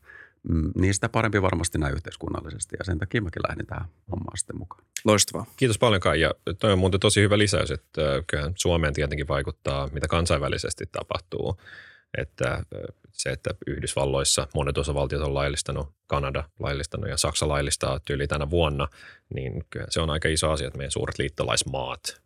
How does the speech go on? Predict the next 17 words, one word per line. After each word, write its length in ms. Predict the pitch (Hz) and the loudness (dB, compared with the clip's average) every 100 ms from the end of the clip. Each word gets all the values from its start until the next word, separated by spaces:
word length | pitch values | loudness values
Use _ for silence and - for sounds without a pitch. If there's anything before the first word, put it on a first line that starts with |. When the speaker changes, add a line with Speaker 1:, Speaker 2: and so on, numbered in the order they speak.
| - | -6
Speaker 3:
muuttaa, 640 | 73 69 - - 53 104 92 - - _ _ - | -4 -4 -4 -4 -2 -2 -6 -16 -20 _ _ -8
ö, 280 | - - - - _ - | -4 -2 -2 -6 _ -18
tai 120 | - - | -10 -8
niinku 160 | - | -6
kumoaa 420 | 76 82 73 73 - | -2 0 4 2 4
kieltolakejaan. 800 | 82 67 67 58 - 50 50 50 | 4 4 2 0 0 0 0 -2
Ja 80 | 80 | 2
varsinkin 340 | 82 87 - 80 | 4 4 4 4
Yhdysvallat, 580 | 76 - - - - - - | 4 2 2 0 -2 -8 -6
josta 220 | - - | -6 -4
tää 160 | - - | -2 -2
koko 300 | 92 - - - | -4 -6 -10 -4
Speaker 2:
Mm. 160 | 113 | 0
Speaker 3:
laki 240 | 73 73 - | 0 0 -2
on 120 | - | -2
esim. 220 | - - - | -2 -2 -4
Suomeenkin 520 | - - - - - | -4 -2 -2 -4 -8